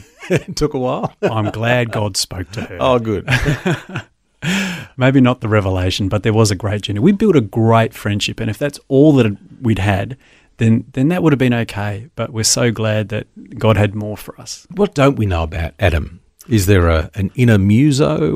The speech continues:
Speaker 1: or
Speaker 2: <laughs>
Speaker 1: a, you know, you're a motorcycle rider, or wh-, what is it?
Speaker 2: No, there's nothing quite like that. I
Speaker 1: None of
Speaker 2: mean,
Speaker 1: that?
Speaker 2: what I'm happy to share with you is I, uh, because of my South Australian heritage, I am passionate about a good chocolate donut.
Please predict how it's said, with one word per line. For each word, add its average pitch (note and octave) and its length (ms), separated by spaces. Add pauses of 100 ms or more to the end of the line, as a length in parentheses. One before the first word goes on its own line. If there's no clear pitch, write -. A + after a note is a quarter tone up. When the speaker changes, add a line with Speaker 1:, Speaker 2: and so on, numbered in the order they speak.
Speaker 1:
or - 60
Speaker 2:
<laughs> F2 180
Speaker 1:
a, D#2+ 260 (380)
you A2 80
know, C3+ 100
you're G#2 240
a E2 60
motorcycle D3 800
rider, D#3+ 640
or E2+ 140
wh-, E3+ 280
what F#3 160
is G2 100
it? - 140 (260)
Speaker 2:
No, F#2+ 420
there's F#2+ 160
nothing C3+ 240
quite A2+ 180
like G2+ 140
that. A2+ 180
I - 100
Speaker 1:
None B2+ 80
of C#3+ 40
Speaker 2:
mean, B2+ 120
Speaker 1:
that? C3 80
Speaker 2:
what F3+ 100
I'm F#3+ 100
happy D3+ 260
to B2+ 80
share B2 320
with A2+ 120
you G#2 100
is G2+ 240
I, A#2+ 560 (120)
uh, G#2 200 (120)
because D3+ 340
of D#3+ 80
my C#3 120
South A2+ 360
Australian G#2+ 400
heritage, G2 440
I A#2+ 280
am G#2 180 (140)
passionate A2+ 640
about G#2 280
a G2+ 60
good F#2+ 220
chocolate A2 360
donut. G#2 400